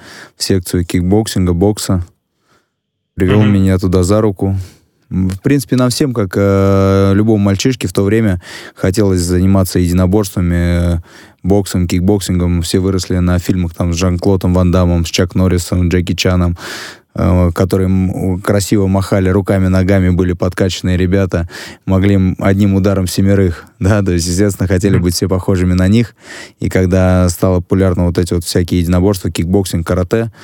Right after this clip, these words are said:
Speaker 1: э, я не был исключением, мне также хотелось быть похожим на них и заниматься единоборствами. Ну, и отец меня как раз-таки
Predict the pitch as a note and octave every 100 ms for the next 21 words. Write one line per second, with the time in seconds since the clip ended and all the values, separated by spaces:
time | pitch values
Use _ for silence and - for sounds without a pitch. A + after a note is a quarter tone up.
0 | - - _ _ - F2+ F2 F2 F2+ F#2+
1 | F#2+ F2 E2+ F#2+ E2+ G#2+ G2 F2+ F2 F#2+
2 | F2+ E2 E2+ F2+ F2 F2 - - - F2
3 | F#2 G2 F#2 G2 F2 F2 F2+ A2 G#2 F2
4 | F2 E2+ E2+ E2+ E2+ E2+ E2 E2+ F#2 F2+
5 | - E2+ D#2+ F2+ E2+ F2+ F2+ F#2 E2+ -
6 | F2+ F2+ G2+ - _ - - - _ -
7 | F#2 A2 A#2+ - - G2 F#2+ F#2+ G#2+ -
8 | F#2+ F2 F2 F#2+ F#2 - -